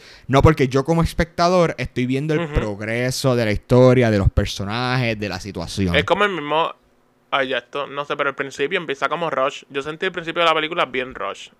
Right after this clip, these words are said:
Speaker 1: No,
Speaker 2: Eso
Speaker 1: y
Speaker 2: fue
Speaker 1: el
Speaker 2: bien rápido.
Speaker 1: C G I, el C G I desde ese principio,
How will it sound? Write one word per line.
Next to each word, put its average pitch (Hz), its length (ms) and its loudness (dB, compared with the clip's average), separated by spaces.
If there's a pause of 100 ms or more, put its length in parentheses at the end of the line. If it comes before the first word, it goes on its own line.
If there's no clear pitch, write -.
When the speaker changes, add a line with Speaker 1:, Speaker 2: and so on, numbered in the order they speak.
(320)
Speaker 1:
No, 170 100 4
Speaker 2:
Eso 160 80 2
Speaker 1:
y 143 60 8
Speaker 2:
fue 131 100 8
Speaker 1:
el 127 100 6
Speaker 2:
bien 127 260 4
rápido. 110 280 4
Speaker 1:
C 127 60 4
G 254 140 8
I, 320 80 0 (1000)
el 139 140 8
C 147 120 6
G 139 40 8
I 131 100 6
desde 143 160 8
ese 247 160 8
principio, 226 600 2